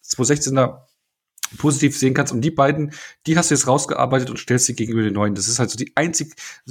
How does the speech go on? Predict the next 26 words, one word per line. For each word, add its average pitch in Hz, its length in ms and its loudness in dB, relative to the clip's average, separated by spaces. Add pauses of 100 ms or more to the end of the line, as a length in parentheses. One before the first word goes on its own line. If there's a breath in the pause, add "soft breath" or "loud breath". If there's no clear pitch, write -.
einmal 139 260 4
das 127 140 4
Figurendesign 151 680 4
oder 131 100 2
die 131 60 4
Maske 147 380 2
oder, 127 560 2
ne, - 520 -2 (140)
und, 123 280 -6
und, 127 260 -10 (600 loud breath)
und 127 200 -2
jetzt 131 180 2
hier 135 140 2
die, 127 160 2
die, 120 160 0
die 117 140 -2
Bar-Szene. 101 640 0
Also 107 160 -4
da 120 120 0
gehe 135 140 2
ich - 160 -4
auch 117 140 -6
wieder 104 260 0
dann - 260 -8 (100)
aufs - 220 -16
Unentschieden. 95 680 -10